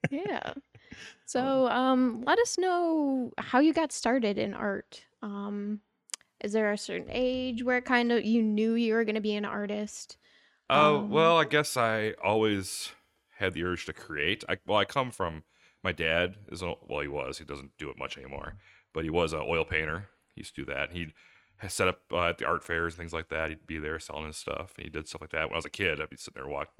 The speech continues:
Speaker 2: watching him do stuff like that. I also have music in my family, things like that. So I was kinda just, like, born to create something. I just wanna create anything.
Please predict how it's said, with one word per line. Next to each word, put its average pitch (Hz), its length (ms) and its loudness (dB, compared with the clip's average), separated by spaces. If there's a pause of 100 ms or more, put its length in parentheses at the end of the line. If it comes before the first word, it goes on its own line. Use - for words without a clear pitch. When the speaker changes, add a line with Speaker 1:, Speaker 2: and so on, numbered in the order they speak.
Speaker 2:
watching - 220 -10
him 76 40 -18
do - 80 -14
stuff - 200 -14
like - 180 -14
that. 73 240 -8 (840)
I - 60 -2
also 104 160 0
have 82 100 -2
music 80 240 -6
in 85 60 -6
my 78 100 -2
family, 82 380 -4
things 80 240 -8
like 76 160 -6
that. 85 240 0
So 101 60 0
I - 20 4
was 104 80 -2
kinda 98 240 0
just, 78 160 -8
like, 76 280 -6 (1040)
born 95 220 6
to 85 60 2
create 80 320 -4
something. 73 300 -6
I 73 80 -6
just 76 140 -8
wanna 82 160 0
create - 480 -10
anything. 78 380 -6